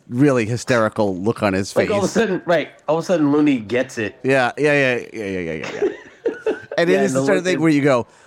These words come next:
Speaker 1: uh, "Does Looney really deserve Vicky? I don't know about this."
Speaker 2: Oh
Speaker 1: There's
Speaker 2: my
Speaker 1: a part of me
Speaker 2: gosh.
Speaker 1: where I'm like, "Eh."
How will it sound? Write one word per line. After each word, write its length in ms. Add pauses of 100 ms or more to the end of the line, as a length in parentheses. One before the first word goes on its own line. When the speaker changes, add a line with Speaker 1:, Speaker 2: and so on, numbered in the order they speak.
(120)
Speaker 1:
uh, 200 (380)
"Does 220
Looney 280
really 260
deserve 400
Vicky? 440 (120)
I 80
don't 180
know 100
about 220
this." 420 (360)
Speaker 2:
Oh 140
Speaker 1:
There's 100
Speaker 2:
my 140
Speaker 1:
a 60
part 220
of 60
me 60
Speaker 2:
gosh. 60
Speaker 1:
where 140
I'm 120
like, 400
"Eh." 480